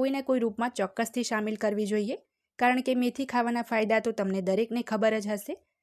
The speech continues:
એકદમ સિમ્પલ રીતે રૂટીન મસાલાનો જ યુઝ કરીને આ શાક બનાવીશું તો પણ ખાવામાં એટલું ટેસ્ટી લાગે છે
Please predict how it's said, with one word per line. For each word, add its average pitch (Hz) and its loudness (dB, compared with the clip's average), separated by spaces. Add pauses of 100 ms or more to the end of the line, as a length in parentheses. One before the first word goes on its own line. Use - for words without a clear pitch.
(200)
એકદમ 247 2
સિમ્પલ 269 2
રીતે 247 2 (340)
રૂટીન 262 2
મસાલાનો 269 2
જ 233 -2
યુઝ 247 -2
કરીને 240 0
આ 220 -2
શાક 220 -2
બનાવીશું 214 -2
તો 208 -2
પણ 202 -4
ખાવામાં 196 -4
એટલું 233 -4
ટેસ્ટી 240 -4
લાગે 226 0
છે - -6